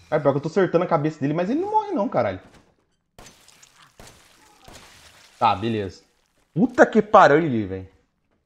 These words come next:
O bicho, o bicho não morre, tá ligado?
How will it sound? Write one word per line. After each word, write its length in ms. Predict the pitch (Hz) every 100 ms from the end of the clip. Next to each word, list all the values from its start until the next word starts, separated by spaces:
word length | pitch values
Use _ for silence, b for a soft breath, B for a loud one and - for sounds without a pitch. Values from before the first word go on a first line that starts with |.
| _ _ _ _
O 80 | 107
bicho, 400 | 104 151 190 117
o 160 | 170
bicho 320 | 160 196 - 349
não 100 | 370
morre, 260 | 381 311
tá 120 | 135
ligado? 420 | 101 101 104 90